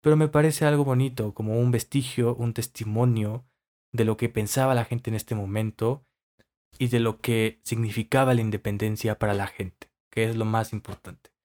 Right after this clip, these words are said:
Pero bueno, hasta aquí el episodio de hoy. Espero haberlo explicado de la manera más amena posible. Espero que se lo hayan pasado bien,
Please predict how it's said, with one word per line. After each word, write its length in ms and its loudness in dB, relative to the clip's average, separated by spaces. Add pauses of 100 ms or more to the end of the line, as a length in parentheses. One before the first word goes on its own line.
(760)
Pero 160 2
bueno, 400 6
hasta 240 -2
aquí 260 -2
el 80 2
episodio 420 0
de 120 4
hoy. 180 6
Espero 300 4
haberlo 180 6
explicado 460 2
de 80 6
la 80 2
manera 260 0
más 220 -4
amena 240 -6
posible. 560 2
Espero 420 6
que 80 -4
se 100 0
lo 60 4
hayan 200 2
pasado 320 0
bien, 320 6